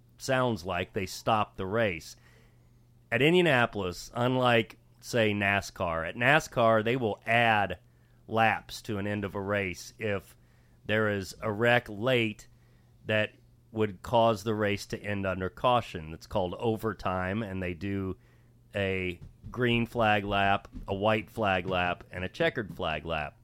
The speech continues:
At Indianapolis, they don't do that. The race is two hundred fifty laps, five hundred miles. And in my lifetime growing up,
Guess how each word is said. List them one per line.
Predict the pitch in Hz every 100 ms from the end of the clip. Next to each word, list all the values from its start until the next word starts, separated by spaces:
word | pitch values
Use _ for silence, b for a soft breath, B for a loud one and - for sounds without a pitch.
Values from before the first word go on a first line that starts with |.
| b b b b
At | 104
Indianapolis, | 156 196 170 175 160 123
they | 131 127
don't | 123 101
do | 110
that. | 95 82 -
The | 92
race | 92 107 107 -
is | 101 92 85 - - _ _ _ _ _ _ - - _ _
two | - 143
hundred | 127 110 -
fifty | 104 - 90
laps, | 82 82 -
five | 101 98
hundred | 110 101
miles. | 87 73 73 80 - b b b b b b b b _ _ -
And | 107 107 104 101 98 95 _ _ _ _ _ _ _ _ _ _ _ -
in | 113 104
my | 113 160 180
lifetime | 135 110 104 - 95 92
growing | 90 98 92 90
up, | 131 127 95